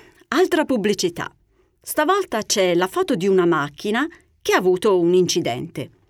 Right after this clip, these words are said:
Sotto c'è scritto: "Prima o poi tua moglie guiderà fino a casa".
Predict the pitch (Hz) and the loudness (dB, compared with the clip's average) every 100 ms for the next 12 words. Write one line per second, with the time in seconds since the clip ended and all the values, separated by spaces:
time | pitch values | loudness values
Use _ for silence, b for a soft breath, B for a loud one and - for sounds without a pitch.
0 | _ _ _ _ _ _ _ - - 294 | _ _ _ _ _ _ _ -6 -2 -2
1 | 349 - 359 - 208 170 - 180 143 - | -2 -4 -6 -4 -4 -2 -4 -6 -6 -8
2 | 139 - - _ _ _ _ _ _ _ | -12 -12 -14 _ _ _ _ _ _ _
3 | _ - 302 320 302 302 330 359 403 427 | _ -2 2 2 0 -2 0 2 0 -2
4 | 403 - 208 196 220 269 285 302 339 175 | -6 -2 0 2 2 0 0 -4 -4 -4
5 | 190 190 185 214 - 185 156 - 135 123 | 0 2 2 -2 0 -2 -2 -6 -6 -6
6 | 131 127 | -10 -14